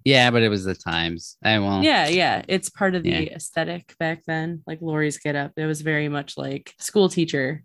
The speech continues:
Speaker 2: but that was her vibe. So it makes sense.
Speaker 1: I think John Carpenter referred to her just like the watcher. And he said that's what
Speaker 2: Mm.
Speaker 1: kind of made her very similar to The Shape, 'cause they both just watched. 'Cause Laurie wasn't really a doer.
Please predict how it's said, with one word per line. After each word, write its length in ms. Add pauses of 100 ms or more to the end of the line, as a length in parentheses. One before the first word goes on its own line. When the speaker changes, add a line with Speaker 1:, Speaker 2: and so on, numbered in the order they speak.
Speaker 2:
but 460
that 180
was 140
her 140
vibe. 360
So 140
it 60
makes 220
sense. 540
Speaker 1:
I 40
think 160
John 240
Carpenter 520
referred 240
to 60
her 60
just 180
like 160
the 100
watcher. 720 (480)
And 100
he 60
said 200
that's 180
what 140
Speaker 2:
Mm. 20
Speaker 1:
kind 200
of 100
made 220
her 80
very 220
similar 400
to 140
The 100
Shape, 420
'cause 140
they 120
both 260
just 320
watched. 600 (220)
'Cause 180
Laurie 160
wasn't 340
really 200
a 80
doer. 500